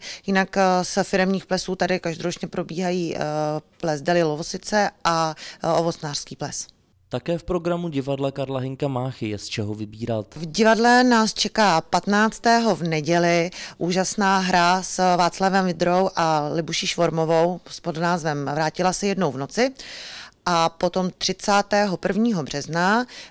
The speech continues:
Speaker 1: máme souhrnné dílo Williama Shakespearea ve sto dvaceti minutách. Je to krkolomný název, ale takhle se to jmenuje. Takže možná, komu se zdá dílo moc obsáhlé na čtení, tak určitě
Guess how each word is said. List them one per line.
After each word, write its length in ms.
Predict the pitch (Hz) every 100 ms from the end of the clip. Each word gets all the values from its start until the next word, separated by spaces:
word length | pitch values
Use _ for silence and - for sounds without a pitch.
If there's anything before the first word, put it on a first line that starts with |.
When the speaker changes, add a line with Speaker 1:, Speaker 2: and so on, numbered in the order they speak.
| -
Speaker 1:
máme 460 | 180 190 196 143 -
souhrnné 580 | - 151 175 196 202
dílo 540 | 190 190 208 202 170 160 -
Williama 360 | 147 175 190 190
Shakespearea 460 | - 151 - 185
ve 80 | 190
sto 140 | - 175
dvaceti 360 | 180 - 185
minutách. 480 | 165 160 160 165 180
Je 80 | 180
to 80 | 175
krkolomný 440 | 160 - 185 196
název, 400 | 180 156 165 180
ale 100 | 185
takhle 240 | 175 196
se 60 | 190
to 80 | 185
jmenuje. 360 | 156 165 190 220 - -
Takže 240 | - 175 190
možná, 300 | 175 180 185
komu 220 | 185 175
se 140 | -
zdá 320 | 170 185 180 -
dílo 260 | 147 190 190
moc 140 | 180 -
obsáhlé 480 | 175 - 170 185
na 120 | 170 160
čtení, 360 | - 170 180
tak 140 | 180 -
určitě 440 | 135 - 165 175